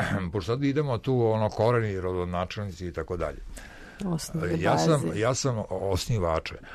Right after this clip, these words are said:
Speaker 1: Ovaj, ja sam, e, relativno nedavno negde pronašao, dakle, nisam pro-, nisam pronašao, ovaj, istraživanje, nego u nekom časopisu naprosto. E,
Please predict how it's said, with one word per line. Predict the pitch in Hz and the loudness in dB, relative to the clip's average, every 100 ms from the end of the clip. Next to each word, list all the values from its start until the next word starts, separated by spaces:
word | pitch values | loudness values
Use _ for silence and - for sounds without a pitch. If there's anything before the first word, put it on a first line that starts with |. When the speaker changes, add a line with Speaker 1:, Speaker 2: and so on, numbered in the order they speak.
| - | -16
Speaker 1:
Ovaj, | - 92 92 90 90 92 92 | -2 2 2 4 2 0 -2
ja | 95 127 | -2 -4
sam, | 151 147 | -4 -6
e, | 110 98 92 90 90 87 - - - - - - 95 92 | -6 -8 -8 -8 -10 -12 -14 -16 -16 -16 -16 -14 -12 -8
relativno | 127 147 - 107 90 | -6 -6 -6 -8 -8
nedavno | 90 95 101 80 73 69 73 80 | -6 -4 -6 -6 -12 -12 -16 -14
negde | 85 80 76 | -10 -10 -10
pronašao, | 69 76 69 - 85 | -16 -16 -16 -16 -16
dakle, | 71 - | -16 -16
nisam | 76 78 82 | -16 -16 -16
pro-, | 78 - - | -16 -18 -14
nisam | 104 92 - 87 | -10 -8 -6 -6
pronašao, | 90 87 87 - 90 85 | -4 -2 -2 -2 -2 -2
ovaj, | 82 80 82 | -2 -2 -4
istraživanje, | 80 87 - 95 85 90 101 104 | -6 -8 -6 -6 -4 0 0 0
nego | 90 | -2
u | 90 | -4
nekom | 87 87 82 | -4 -6 -6
časopisu | 90 87 - 90 85 - | -6 -6 -8 -14 -14 -12
naprosto. | 76 - - - | -12 -12 -14 -8
E, | - | -6